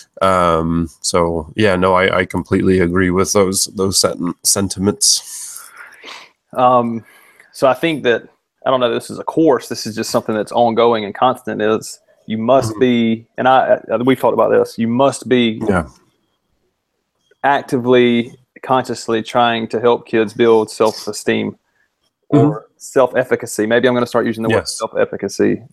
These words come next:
Speaker 2: instead of
Speaker 1: Yeah.
Speaker 2: self-esteem, but, like, just this idea. And I think that it, that is, uh, that also,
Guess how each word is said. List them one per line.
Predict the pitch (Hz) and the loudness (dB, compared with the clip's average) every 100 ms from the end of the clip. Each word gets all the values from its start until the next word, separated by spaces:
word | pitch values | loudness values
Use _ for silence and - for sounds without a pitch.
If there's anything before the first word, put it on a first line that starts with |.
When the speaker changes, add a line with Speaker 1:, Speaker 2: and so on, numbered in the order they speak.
| 101 | -12
Speaker 2:
instead | 107 - 104 | -8 -2 0
of | 104 | 0
Speaker 1:
Yeah. | 104 | 0
Speaker 2:
self-esteem, | 85 - - 104 | 0 -4 -8 -4
but, | 95 - | -2 0
like, | 107 | 0
just | 110 - | 0 -2
this | 123 120 | 0 2
idea. | 117 110 123 117 113 - _ - | 2 4 4 4 2 -2 _ -2
And | 143 | 0
I | |
think | 147 190 175 | 2 2 2
that | 135 143 | 4 2
it, | 110 117 - | 0 -8 -8
that | 123 135 127 - - - - _ _ | 0 2 2 -2 -18 -18 -18 _ _
is, | 120 123 117 113 - - - - | 2 6 6 4 0 -10 -20 -2
uh, | 117 117 113 | 2 4 4
that | 110 123 - | 4 0 4
also, | 143 160 - 120 120 113 | 2 2 2 4 4 2